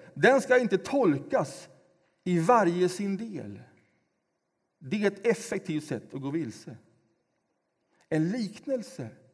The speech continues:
har en poäng. Och den ska man få fatt i. Så vad är då poängen?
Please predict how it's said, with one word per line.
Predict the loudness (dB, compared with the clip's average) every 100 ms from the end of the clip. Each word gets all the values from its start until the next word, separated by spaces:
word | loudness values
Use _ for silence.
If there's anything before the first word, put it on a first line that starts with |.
| _ _ -10
har | -8
en | -6
poäng. | -10 -12 -12 -12 -14 -20 _ _ _ _ _ _ _ _ _
Och | -6
den | -6 4 6 6
ska | 0 -4
man | -4
få | -4
fatt | -12 -14 -18 _
i. | -20 _ _ _ _ _ _ _ _ _ _ _ -20 -8
Så | -2
vad | 6 6 6
är | -2 -2
då | -2 -6
poängen? | -6 -2 -2 0 -2 -4